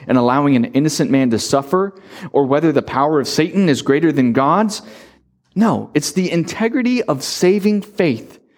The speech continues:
and the gospel being believed. It is, is there such thing as true, genuine faith? And if there is, how will it re-, will it respond when it has been ambushed by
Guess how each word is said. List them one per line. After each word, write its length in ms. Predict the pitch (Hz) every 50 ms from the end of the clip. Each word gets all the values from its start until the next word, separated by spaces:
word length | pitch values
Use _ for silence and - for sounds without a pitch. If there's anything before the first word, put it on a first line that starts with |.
| _ - - _ _ -
and 140 | - 147 147
the 60 | 147
gospel 480 | 143 143 151 175 196 185 - - 165 160
being 240 | 156 165 160 147 127
believed. 500 | 127 127 139 175 160 131 110 98 - - -
It 120 | 147 151
is, 240 | 156 151 139 139 - - - - - _ -
is 180 | 175 202 196 180
there 140 | 214 214
such 380 | 208 - 220 196 180 - - -
thing 420 | - - 185 180 175 180 175 -
as 160 | 139 131 - -
true, 380 | - - 196 185 185 185 180 - - - - -
genuine 480 | 135 160 165 175 170 156 151 147 143 -
faith? 340 | - 165 160 160 160 160 - 135
And 180 | 135 135 - - 190
if 180 | 226 - -
there 120 | - 208 185
is, 340 | - 165 190 202 196 190 196
how 300 | - - 190 202 220 226
will 160 | 208 190 175
it 80 | -
re-, 240 | - 131 127 120 113
will 520 | - - 127 131 135 143 139 131 120 - -
it 160 | 139 156 - -
respond 600 | 139 123 - - - 170 180 190 202 214 202 - - - - -
when 200 | 156 151 139 143
it 80 | 143
has 200 | 135 127 117 113
been 320 | - 147 131 127 - - -
ambushed 580 | 151 175 202 202 165 175 185 190 185 185 - - - - - _
by 320 | - 127 131 135 139 123